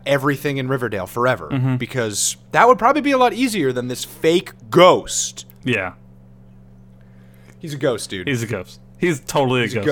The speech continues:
Speaker 1: ghost.
Speaker 2: So Ar-
Speaker 1: He is from Riverdale. He was killed by Hiram Lodge in an illegal wrestling chokehold.
Speaker 2: <laughs> Uh, we'll get to that. Um,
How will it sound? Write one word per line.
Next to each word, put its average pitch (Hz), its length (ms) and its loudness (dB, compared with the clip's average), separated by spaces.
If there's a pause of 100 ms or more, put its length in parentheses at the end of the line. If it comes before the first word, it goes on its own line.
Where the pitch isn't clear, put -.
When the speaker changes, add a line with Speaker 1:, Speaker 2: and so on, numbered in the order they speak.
(260)
Speaker 1:
ghost. - 160 -18
Speaker 2:
So 165 360 0
Ar- 180 160 -2
Speaker 1:
He 175 180 4
is 190 140 8
from 147 300 2
Riverdale. 110 560 0
He 151 200 -6
was 139 220 -2
killed 165 540 2
by 123 160 4
Hiram 123 460 2
Lodge 117 400 2
in 127 100 -6
an 107 100 -6
illegal 113 480 -2
wrestling 101 600 -4
chokehold. - 880 -6
Speaker 2:
<laughs> 175 360 -8
Uh, 110 240 0
we'll 117 140 0
get 120 220 -2
to 107 80 -4
that. 92 320 -4 (340)
Um, 110 520 2